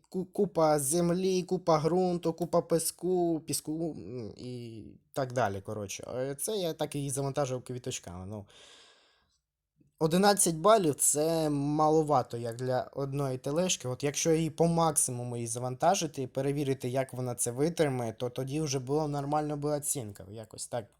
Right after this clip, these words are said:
Ну, відео вийшло в мене дуже крутим. Я не знаю, як воно вам сподобалось чи ні, ну, це для тих, хто не дивився, але мені дуже сподобалось. Я д-, навіть трошки здивувався, що я так добре українською мовою з першого разу казав.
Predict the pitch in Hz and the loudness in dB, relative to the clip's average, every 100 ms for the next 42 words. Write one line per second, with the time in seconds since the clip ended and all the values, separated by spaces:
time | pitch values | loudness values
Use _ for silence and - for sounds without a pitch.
0 | _ _ _ _ _ - - 139 180 170 | _ _ _ _ _ -10 -6 0 2 2
1 | 180 185 170 135 170 - 139 139 143 135 | 0 4 4 4 2 2 0 0 -2 -2
2 | 117 170 151 131 - 127 - 185 214 208 | -2 0 0 -2 -4 -8 -2 2 2 0
3 | - - - - - _ _ - 123 151 | -14 -20 -20 -20 -20 _ _ -12 0 0
4 | 151 139 147 143 143 147 139 139 127 156 | 0 -2 -2 0 0 0 -2 -2 2 2
5 | 135 131 - _ _ _ _ - - 151 | 2 -4 -14 _ _ _ _ -8 -4 -2
6 | 147 151 139 139 - 208 165 143 147 147 | 2 2 2 0 0 0 -2 -2 0 0
7 | 143 143 139 135 131 143 165 208 - 120 | -2 -6 -4 -4 -2 -2 -2 -2 0 -2
8 | 101 120 127 139 143 156 123 160 139 131 | -4 -4 -4 -2 -2 -2 -2 -4 -2 -4
9 | 131 139 175 147 123 - 139 139 143 143 | -2 0 0 0 -2 -2 -4 -4 -4 -2
10 | 139 151 143 - 143 135 139 156 160 120 | -2 -2 -2 -2 -4 -4 -2 -2 -4 -2
11 | 120 120 127 131 139 151 139 135 131 139 | -2 0 -2 -2 -2 -2 -2 -4 -4 -4
12 | 139 135 - 135 147 117 101 - 123 - | -4 -6 -6 -4 -2 -4 -6 -6 -6 -6
13 | 120 120 123 107 - 98 98 | -6 -2 -4 -4 -12 -10 -10